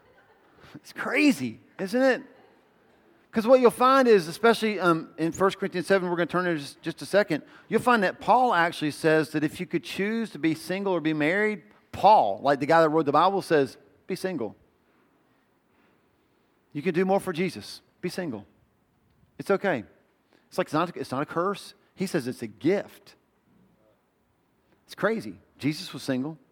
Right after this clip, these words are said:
<laughs> Who's walking up to Jesus going, "Just can't find her"? So, maybe if you stop wearing the dress, maybe that would help,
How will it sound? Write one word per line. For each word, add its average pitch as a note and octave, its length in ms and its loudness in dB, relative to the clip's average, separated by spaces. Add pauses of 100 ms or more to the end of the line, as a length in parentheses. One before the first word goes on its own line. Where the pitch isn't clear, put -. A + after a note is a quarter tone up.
(800)
<laughs> - 540 -18 (120)
Who's C4+ 220 6
walking - 360 0
up E3+ 80 -6
to D3 80 -4
Jesus D#3 360 -4
going, C#3 340 0 (760)
"Just F#3 220 -12
can't F3 180 -4
find F3+ 240 -2
her"? F3+ 180 -10 (1300)
So, - 60 -14 (2000)
maybe G#3+ 220 4
if G3 80 -2
you G#3 60 -4
stop G#3+ 320 4
wearing G3+ 180 4
the F3+ 80 -2
dress, E3+ 640 2
maybe C#3+ 220 -2
that D3 80 0
would A#2+ 100 -6
help, F#2 260 -10